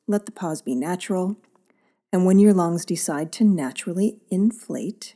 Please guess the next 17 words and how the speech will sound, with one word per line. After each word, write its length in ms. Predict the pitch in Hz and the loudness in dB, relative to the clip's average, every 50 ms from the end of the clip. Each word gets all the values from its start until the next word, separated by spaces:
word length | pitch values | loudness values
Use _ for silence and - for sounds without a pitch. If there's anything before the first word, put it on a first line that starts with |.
| _ - | _ -12
which 240 | 180 - - - - | -12 -12 -10 -10 -6
they 120 | 160 143 | -6 -4
will 180 | 139 175 214 202 | -2 -2 -2 -2
do 220 | - 165 143 123 | -2 -2 -4 -4
without 300 | 151 170 165 - - - - | -4 -6 -8 -8 -10 -10 -10
any 220 | - 151 160 175 180 | -10 -8 -8 -8 -6
help 200 | - 185 - - | -6 -8 -10 -4
from 180 | - 240 226 | 2 2 4
you, 320 | 185 135 117 123 165 208 - _ _ _ _ _ _ _ _ _ _ _ _ _ _ _ _ _ - | 4 2 0 -4 -6 -8 -10 _ _ _ _ _ _ _ _ _ _ _ _ _ _ _ _ _ -6
you 80 | 175 160 | -4 -2
do 120 | 175 170 | 0 0
that 240 | 165 175 175 - - | -2 -2 -4 -4 -6
again 400 | 202 185 247 262 208 139 131 160 | -2 0 2 2 2 2 0 -4
for 140 | - - - | -8 -10 -10
the 80 | 165 | -8
same 300 | 156 - 175 151 147 156 | -8 -6 -6 -6 -6 -8
count. 400 | - - 190 - 170 - - - | -10 -12 -14 -16 -16 -16 -18 -20